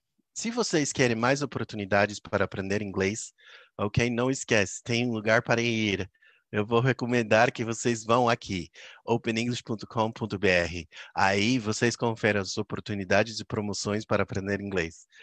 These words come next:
Só vou parar a tela aqui para poder cumprimentar todos vocês pessoalmente, né?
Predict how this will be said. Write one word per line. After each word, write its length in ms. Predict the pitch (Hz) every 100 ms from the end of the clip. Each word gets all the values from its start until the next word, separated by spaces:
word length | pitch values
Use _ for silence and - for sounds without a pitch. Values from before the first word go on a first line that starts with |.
| - - -
Só 300 | - 139 160
vou 180 | 151 135
parar 400 | 127 104 98 98
a 80 |
tela 360 | 92 - 101 95
aqui 500 | 90 - 165 147 107 _ - - _ _ _ _
para 220 | 139 143
poder 400 | 139 135 123 147
cumprimentar 580 | - 135 131 127 127 127
todos 340 | - 151 156 139
vocês 380 | 127 - 131
pessoalmente, 760 | - 127 - 117 101 90 87 -
né? 220 | 101 139